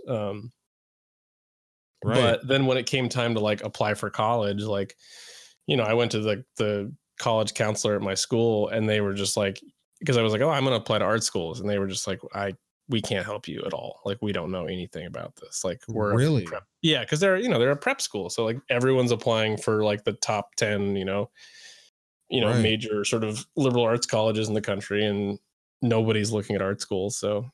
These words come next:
Speaker 1: I mean, I had, I had really talented people in my class whose parents, uh,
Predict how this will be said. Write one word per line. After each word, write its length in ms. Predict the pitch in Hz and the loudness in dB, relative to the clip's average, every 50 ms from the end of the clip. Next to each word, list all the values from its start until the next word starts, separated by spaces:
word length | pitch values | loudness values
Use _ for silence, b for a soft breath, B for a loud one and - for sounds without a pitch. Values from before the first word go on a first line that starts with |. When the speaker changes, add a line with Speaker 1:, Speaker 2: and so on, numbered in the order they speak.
| _ _ _ - | _ _ _ 0
Speaker 1:
I 40 | 135 | 2
mean, 80 | 131 | 2
I 60 | 135 | 2
had, 240 | 135 139 120 113 110 110 | 2 0 -2 0 0 2
I 80 | 120 | 2
had 260 | 127 123 117 120 127 131 _ _ _ _ _ _ _ _ _ _ _ - - | 2 2 0 -2 -6 -10 _ _ _ _ _ _ _ _ _ _ _ 0 2
really 320 | 143 165 202 220 156 123 | 4 4 4 4 4 2
talented 420 | 123 - 123 117 120 113 117 107 | 0 0 0 2 2 0 0 0
people 260 | 117 120 117 113 - 110 | 0 0 0 2 0 0
in 60 | 104 | 0
my 100 | 101 95 92 | -2 -4 -2
class 380 | - - 110 107 104 101 - - | -2 0 0 0 0 -2 -2 -4
whose 120 | 107 101 | -6 -6
parents, 640 | - - 110 104 104 104 95 - - - - - - _ _ _ _ _ _ _ - | -4 -2 0 0 0 0 0 -2 -4 -6 -8 -10 -14 _ _ _ _ _ _ _ -4
uh, 380 | 110 104 101 98 92 92 104 | -2 -2 -2 -2 -4 -6 -8